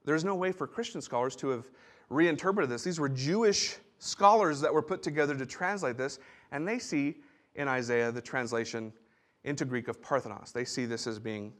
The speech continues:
a virgin, not a generic young woman. So think about this. Hundreds of years before the birth of Jesus, prophecy had established the supernatural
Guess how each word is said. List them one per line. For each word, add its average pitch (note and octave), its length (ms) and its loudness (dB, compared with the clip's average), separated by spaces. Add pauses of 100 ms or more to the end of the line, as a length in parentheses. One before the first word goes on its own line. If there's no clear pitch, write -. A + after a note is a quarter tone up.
a A2+ 80 -10
virgin, A2 520 -6
not A#2 440 -2
a A#2 100 -6
generic G#2+ 500 -8 (100)
young G#2 280 -8
woman. G2+ 260 -8 (1120)
So - 140 -4
think B3 140 -4
about A#2+ 180 0
this. A2+ 180 -8 (340)
Hundreds C4+ 380 -2
of G#3+ 100 -2
years C3 380 0 (320)
before D3+ 240 2
the C#3+ 60 0
birth E3+ 260 4
of F3 100 -4
Jesus, A#2 540 -6 (260)
prophecy A#3 560 6
had F#3+ 180 4
established C3+ 580 2
the C#3 80 -6
supernatural F3+ 920 0